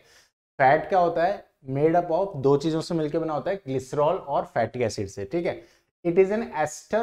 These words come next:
of glycerol and fatty acid। ये एस्टर है, एस्टर समझते हैं ना केमिस्ट्री में, ठीक है। Ester of glycerol and fatty acid, ग्लिसरॉल और फैटी एसिड का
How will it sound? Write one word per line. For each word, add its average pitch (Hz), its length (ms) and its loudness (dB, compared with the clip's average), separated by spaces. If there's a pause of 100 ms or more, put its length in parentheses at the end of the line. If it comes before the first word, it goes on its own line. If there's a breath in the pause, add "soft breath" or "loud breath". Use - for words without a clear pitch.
(120)
of 175 240 0
glycerol 160 500 -2
and 165 80 -4
fatty 123 280 -2
acid। 120 160 -8
ये 156 220 2
एस्टर 147 500 6
है, 113 260 2
एस्टर 160 240 0
समझते 151 360 -4
हैं 175 60 -4
ना 208 60 -6
केमिस्ट्री 156 420 -6
में, 120 240 -6 (140)
ठीक 160 140 -4
है। - 140 -4 (400)
Ester 185 400 0
of 180 260 4 (460)
glycerol 160 580 2
and 180 140 -6
fatty 127 300 0
acid, 110 180 -4
ग्लिसरॉल 147 560 6
और 175 100 6
फैटी 151 340 2
एसिड 156 360 2
का 175 280 0